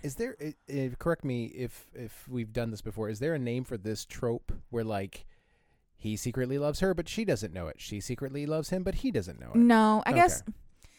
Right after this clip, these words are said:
Speaker 1: 'Cause I feel like
Speaker 2: I,
Speaker 1: we've
Speaker 2: uh,
Speaker 1: done that a couple of times.
Speaker 2: Technically,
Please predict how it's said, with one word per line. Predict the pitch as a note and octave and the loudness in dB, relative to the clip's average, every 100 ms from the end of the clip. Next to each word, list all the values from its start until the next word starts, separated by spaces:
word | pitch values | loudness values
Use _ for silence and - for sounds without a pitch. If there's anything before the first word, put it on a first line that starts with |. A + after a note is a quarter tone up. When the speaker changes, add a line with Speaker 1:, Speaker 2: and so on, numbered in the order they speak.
| - | -2
Speaker 1:
'Cause | - | 4
I | |
feel | F#3 - | 6 6
like | G#3+ | 6
Speaker 2:
I, | |
Speaker 1:
we've | - F#3 | 6 4
Speaker 2:
uh, | |
Speaker 1:
done | F#3 D3 D3+ | 6 4 4
that | B2 G#2+ - | 2 0 -6
a | B2 | -4
couple | C3 - G#2+ | -4 -2 0
of | F#2+ | 2
times. | - | 6
Speaker 2:
Technically, | E4+ - F#4+ F#4 F#4+ F#4 | 4 4 -4 0 2 2